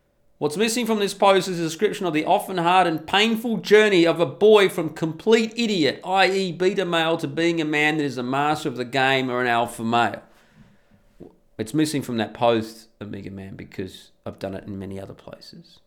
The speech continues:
Buy my first book. That's what I'm here for, guys. That's what I'm here for. I get fifty thousand views a month.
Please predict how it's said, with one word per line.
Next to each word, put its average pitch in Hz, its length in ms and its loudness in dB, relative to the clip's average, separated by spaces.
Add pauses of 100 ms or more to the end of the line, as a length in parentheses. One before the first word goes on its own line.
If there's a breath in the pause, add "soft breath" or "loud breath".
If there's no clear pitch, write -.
(300)
Buy 120 180 6
my 98 140 -2
first - 300 -16
book. - 160 -20 (1600)
That's 214 260 6
what 196 160 6
I'm 170 140 4
here 175 220 4
for, 165 220 2
guys. 131 600 2 (680)
That's 143 260 6
what 139 120 4
I'm 113 200 -4
here 110 240 -14
for. - 280 -20 (1500)
I 120 120 -6
get 123 160 -2
fifty 226 320 2
thousand 196 560 4
views 175 360 2
a 180 60 0
month. 127 480 0